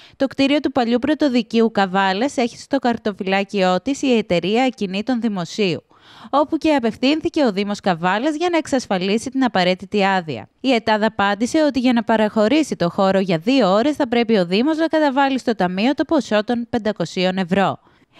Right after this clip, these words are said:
Η αξίωση αυτή της ετάδ θεωρήθηκε παράλογη και έτσι η συνέντευξη τύπου για την παρουσίαση του Φεστιβάλ Φιλίππων πραγματοποιήθηκε στο προαύλιο του έβδομου Δημοτικού Σχολείου Καβάλα στο Φάρο της Παναγίας.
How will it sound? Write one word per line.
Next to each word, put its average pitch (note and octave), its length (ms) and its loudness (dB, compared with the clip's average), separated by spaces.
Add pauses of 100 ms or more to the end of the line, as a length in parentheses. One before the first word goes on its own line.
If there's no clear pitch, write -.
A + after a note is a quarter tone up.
(100)
Η D4 160 0
αξίωση C4+ 520 2
αυτή B3 260 0
της B3 200 0
ετάδ A#3+ 440 2
θεωρήθηκε G#3+ 640 2
παράλογη A3 680 0
και C#4+ 280 2
έτσι C#4 180 -2
η B3 40 0
συνέντευξη G3 680 -2
τύπου A3 340 0
για C#4+ 120 2
την A3 120 -6
παρουσίαση A3 600 2
του A3 120 -2
Φεστιβάλ G3+ 500 -2
Φιλίππων A3 460 0
πραγματοποιήθηκε B3+ 840 0
στο C4+ 160 -2
προαύλιο G#3+ 560 2
του G#3+ 80 2
έβδομου A#3 420 2
Δημοτικού B3 440 0
Σχολείου A#3 400 0
Καβάλα A3 440 2
στο C#4+ 180 -2
Φάρο G#3 280 0
της - 120 -20
Παναγίας. G#3+ 680 -2